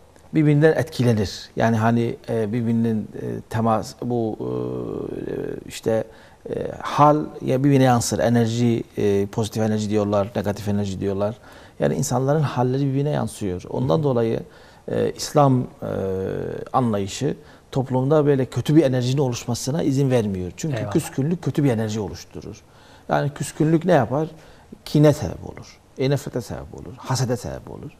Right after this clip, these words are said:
Speaker 1: Bu da nedir? Kötü bir enerjidir. Kötü enerji ne, ne, ne, nasıl bir şey oluşturur? Toplumu, e, olumsuz etkiler. Toplumun, e, bazı güzel, e, hasletlerini yok eder. E, efendim şeytanın, e, ortamda,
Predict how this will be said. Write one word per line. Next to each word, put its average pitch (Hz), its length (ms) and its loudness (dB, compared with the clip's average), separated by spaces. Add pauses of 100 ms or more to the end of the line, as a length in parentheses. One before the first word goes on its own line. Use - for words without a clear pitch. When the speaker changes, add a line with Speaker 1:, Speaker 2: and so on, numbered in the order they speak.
(260)
Speaker 1:
Bu 190 80 -6
da 202 80 4
nedir? 180 280 2 (180)
Kötü 160 240 -4
bir 170 80 2
enerjidir. 139 560 -6 (600)
Kötü 143 180 0
enerji 165 360 0
ne, 175 80 0
ne, - 480 -6
ne, - 80 -6 (560)
nasıl 147 320 -2
bir 107 40 -10
şey - 160 -10
oluşturur? 139 380 -10
Toplumu, 147 460 -4 (500)
e, 92 340 0 (480)
olumsuz 160 360 2
etkiler. - 400 -2
Toplumun, 160 520 -2 (360)
e, 120 220 0
bazı 147 300 6
güzel, 135 480 6 (140)
e, 113 60 -6
hasletlerini 135 640 0
yok 143 240 6
eder. 82 280 -6 (420)
E, 113 120 -2
efendim 127 480 0
şeytanın, 151 680 2 (400)
e, 110 420 0
ortamda, 139 760 4